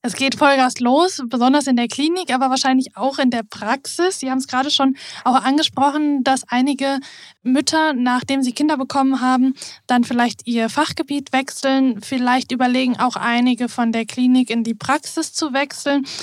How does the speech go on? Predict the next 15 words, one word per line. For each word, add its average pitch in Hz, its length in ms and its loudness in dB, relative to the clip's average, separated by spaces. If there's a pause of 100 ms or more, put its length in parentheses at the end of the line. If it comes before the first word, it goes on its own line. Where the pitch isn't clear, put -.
(160)
weil 233 240 2
sie 233 100 -4
sich 226 200 -6
dadurch 226 360 -2
individuellere 220 1120 -2
Arbeitszeiten 254 960 0
und 226 140 -2 (100)
flexiblere 269 960 -4
Arbeitszeiten 254 720 -2
wünschen. 302 500 0 (640)
Was 247 220 0
sind 339 160 0
denn 254 160 2
Ihre 285 320 2
Pläne 214 720 -2